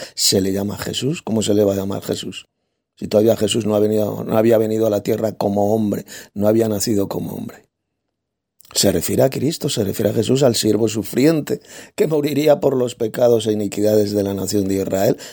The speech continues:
Exactamente lo mismo ocurre en Daniel capítulo diez. Es un normal, ¿cómo se le va a llamar Jesús? Es un pasaje que se refiere a Cristo, al Cristo glorioso, al Cristo preexistente que se le aparece al profeta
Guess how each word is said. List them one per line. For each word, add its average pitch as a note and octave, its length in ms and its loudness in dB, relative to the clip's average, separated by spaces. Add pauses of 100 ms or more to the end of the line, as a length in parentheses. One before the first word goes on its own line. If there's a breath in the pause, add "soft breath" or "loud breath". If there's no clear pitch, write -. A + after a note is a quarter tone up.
Exactamente G#2 680 0
lo G#2+ 120 2
mismo G#2+ 180 2
ocurre A#2 320 2
en D3 80 2
Daniel A2 300 2
capítulo G#2 520 0
diez. G#2 300 -2 (400)
Es - 260 -2
un G#2 140 2
normal, G#2 380 0
¿cómo A#2 220 0
se A#2+ 120 2
le A2+ 120 4
va A2 100 4
a G#2+ 40 6
llamar G#2+ 280 0
Jesús? - 420 -8 (360 loud breath)
Es - 80 -6
un F#2+ 140 -2
pasaje B2+ 360 0
que G2+ 100 -2
se - 140 -2
refiere G#3 320 2
a A3 100 4
Cristo, D3 380 4
al A2 100 0
Cristo F#2 380 -6
glorioso, B2+ 800 2 (380 loud breath)
al G2 260 -8
Cristo A2 540 2
preexistente C#3 1160 0
que F#3 100 0
se D3+ 180 2
le G2 60 2
aparece F#2+ 460 0
al G#2+ 100 2
profeta G2+ 680 0